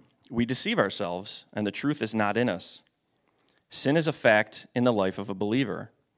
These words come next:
but it should become more and more occasional. Okay, now we're gonna go to Hebrews chapter five,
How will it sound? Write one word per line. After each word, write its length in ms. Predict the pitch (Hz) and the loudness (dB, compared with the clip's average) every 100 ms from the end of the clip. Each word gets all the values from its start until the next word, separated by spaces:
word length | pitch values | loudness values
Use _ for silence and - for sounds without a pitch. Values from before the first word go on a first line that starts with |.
| _ _ _ _ _ _ _ _ - | _ _ _ _ _ _ _ _ 2
but 120 | 120 | 2
it 40 | |
should 180 | 117 143 | 2 -2
become 280 | 127 - 127 | -2 0 2
more 300 | 120 123 123 | 4 4 4
and 100 | 117 | 2
more 260 | 110 107 101 | 0 0 -2
occasional. 680 | - - 113 107 92 87 - _ _ _ _ _ _ _ _ _ _ _ _ - _ _ - | -6 -4 -4 -4 -8 -10 -14 _ _ _ _ _ _ _ _ _ _ _ _ -20 _ _ -6
Okay, 100 | 117 | 0
now 140 | 113 | 2
we're 80 | 117 | 4
gonna 160 | 127 120 | 4 2
go 160 | 120 | 2
to 100 | 113 | 2
Hebrews 560 | 104 127 123 127 127 - | 0 -2 0 0 -2 -4
chapter 380 | - 120 113 110 | -2 0 0 -6
five, 640 | - 101 95 104 127 - | -2 0 0 -2 -6 -14